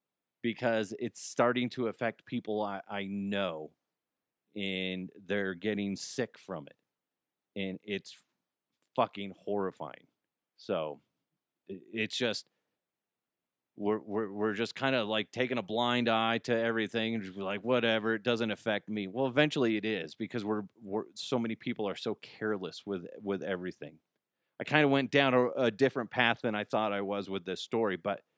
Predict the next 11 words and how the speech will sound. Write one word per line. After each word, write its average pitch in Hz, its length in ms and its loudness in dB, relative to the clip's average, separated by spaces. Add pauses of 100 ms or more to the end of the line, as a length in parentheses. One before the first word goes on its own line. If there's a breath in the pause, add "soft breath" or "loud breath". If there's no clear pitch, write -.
(360)
what 117 160 4
I'm 107 100 0
saying 139 560 4
is, 110 460 -2 (1200)
y-, 139 120 -10 (180)
sometimes 160 640 4
just - 180 0
take 165 180 2
a 147 60 2
step - 300 4 (100)
back. 92 360 0